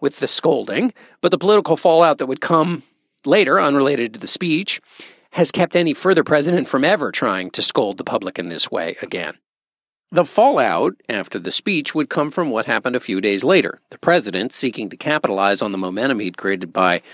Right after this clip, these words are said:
the Oval Office speech and then going on the road, he decided to reshape his cabinet, make it easier to work with Congress. He said in the speech, "I will act." And the firings was a showy act to show he was taking control of things. He wasn't just giving speeches, but he was actually putting things in place to get things done.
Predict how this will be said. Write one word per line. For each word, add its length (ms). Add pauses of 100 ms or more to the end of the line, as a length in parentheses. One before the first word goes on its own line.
(300)
the 320
Oval 240
Office 320
speech 380
and 280
then 280 (560)
going 260
on 140
the 80
road, 460 (180)
he 140
decided 380
to 80
reshape 420
his 100
cabinet, 400
make 200
it 60
easier 300
to 80
work 280
with 100
Congress. 460
He 80
said 260
in 80
the 60
speech, 280
"I 160
will 220
act." 480 (340)
And 200
the 40
firings 720 (360)
was 400
a 100
showy 480
act 340
to 120
show 160
he 100
was 80
taking 240
control 380
of 80
things. 160
He 60
wasn't 200
just 140
giving 200
speeches, 420
but 120
he 80
was 140
actually 260
putting 320
things 180
in 120
place 260
to 80
get 180
things 240
done. 440